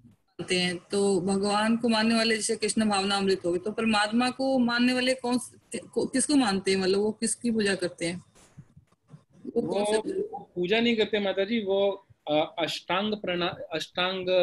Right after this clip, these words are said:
Speaker 2: योगा करते हैं। छठे अध्याय जो है पूरा ध्यान योग वो उसी पर है। अष्ट-, अष्टांग योग का उद्देश्य होता है परमात्मा की उपासना करना। परमात्मा की उपासना मतलब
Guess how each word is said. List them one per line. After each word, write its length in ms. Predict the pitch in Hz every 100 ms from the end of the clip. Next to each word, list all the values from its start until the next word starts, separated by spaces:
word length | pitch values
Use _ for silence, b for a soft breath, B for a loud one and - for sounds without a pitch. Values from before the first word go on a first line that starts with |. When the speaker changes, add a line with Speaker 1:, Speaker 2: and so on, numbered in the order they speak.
| 170
Speaker 2:
योगा 300 | 160 160 165
करते 320 | 156 135 127
हैं। 220 | 113 - _ _ _ -
छठे 240 | 160 160
अध्याय 380 | 196 180 185 190
जो 140 | 190 196
है 100 | 294
पूरा 320 | - 175 180
ध्यान 260 | 156 165 180
योग 180 | 220 196
वो 100 | 175
उसी 200 | 165 180
पर 200 | 160 123
है। 200 | 107 _ _ - _ - _ - - - -
अष्ट-, 400 | 147 - - 165
अष्टांग 540 | 160 - - 190 208
योग 180 | 208 208
का 80 | 208
उद्देश्य 440 | 202 175 196 -
होता 220 | 196 190 190
है 140 | 214 208
परमात्मा 720 | 214 - 165 165 156 156 175
की 160 | 175 175
उपासना 400 | 165 147 143 151
करना। 240 | 143 131
परमात्मा 480 | 127 - 170 190 208
की 220 | 208 208
उपासना 400 | 185 185 180 202
मतलब 360 | 202 196 202 -